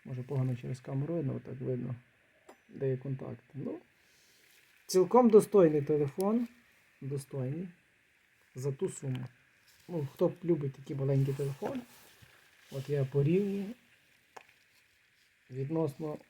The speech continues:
маленькі. Якщо порівняти з захищеними там кіоцерами чи со-, чи... сонівами, ну цей круто виглядає, маленький, зручненький. Так що,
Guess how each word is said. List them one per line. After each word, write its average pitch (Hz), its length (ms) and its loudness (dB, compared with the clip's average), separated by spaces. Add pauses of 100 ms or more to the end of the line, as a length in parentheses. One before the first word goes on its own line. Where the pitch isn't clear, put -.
маленькі. 151 600 4 (1000)
Якщо 175 380 10
порівняти 185 920 10
з 143 40 6
захищеними 170 760 10
там 139 340 0
кіоцерами 147 720 2
чи 135 80 -4
со-, 143 300 -6 (280)
чи... 147 80 -10 (2250)
сонівами, 202 680 4
ну 143 200 -4
цей 160 360 2 (640)
круто 165 340 4
виглядає, 160 720 6
маленький, 156 800 2
зручненький. 147 960 0 (1000)
Так 135 180 -6
що, 147 120 -8